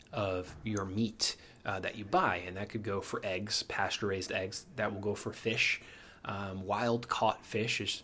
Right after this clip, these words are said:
the most effective. And, you know, anytime you wanna buy the best quality, because I always look at it this way. You can spend a little bit more now on the best quality of food, and then you won't have to have as, um, you won't have to have medical bills later on.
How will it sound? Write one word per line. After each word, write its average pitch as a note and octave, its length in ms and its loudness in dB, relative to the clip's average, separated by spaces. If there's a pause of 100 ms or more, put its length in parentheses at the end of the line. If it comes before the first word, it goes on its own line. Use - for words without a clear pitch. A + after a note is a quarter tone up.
the G#2+ 80 -4
most G#2 300 0
effective. B2 520 0 (520)
And, C3 480 -2
you C#3 120 -2
know, C#3 160 0
anytime C3 560 6
you A2+ 140 8
wanna A2 260 6
buy G2+ 540 6
the G#2+ 100 0
best G2 320 2
quality, G#2 500 4
because G2 560 0
I A#2 80 2
always B2 220 10
look A2+ 120 4
at G2+ 80 -2
it F#2+ 40 -10
this - 200 0
way. F2+ 180 0 (520)
You A2 160 0
can A2+ 180 4
spend B2+ 300 4
a C3+ 60 8
little B2 140 6
bit A2+ 120 6
more G#2+ 220 4
now D#3 420 6
on A2+ 220 2
the G#2+ 60 2
best G2+ 240 0
quality A#2 440 8
of F#2+ 80 -2
food, C#3+ 500 2 (380)
and A2+ 260 4
then G#2+ 380 6
you A2 140 2
won't A#2+ 200 4
have A2+ 240 2
to A#2 100 2
have G#2+ 420 4
as, G#2 440 0 (280)
um, G#2+ 400 -2
you A#2 100 4
won't C3 160 4
have B2 240 4
to A#2+ 80 2
have A#2 240 6
medical A2+ 420 2
bills G2 400 0
later G2+ 300 0
on. G#2+ 260 -2